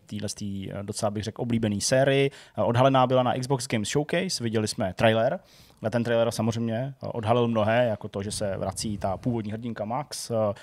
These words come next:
že trochu zestárla, že nás čeká nový příběh, eh, řešení, eh, vraždy její kamarádky nebo smrti její kamarádky.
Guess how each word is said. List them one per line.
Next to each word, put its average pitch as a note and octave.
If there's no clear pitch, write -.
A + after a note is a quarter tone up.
že A2+
trochu G2
zestárla, A2+
že G#2
nás F#2+
čeká G#2
nový G2
příběh, A#2
eh, A2+
řešení, G#2+
eh, G2+
vraždy A#2
její G#2
kamarádky A#2+
nebo E2+
smrti A2+
její G#2
kamarádky. B2+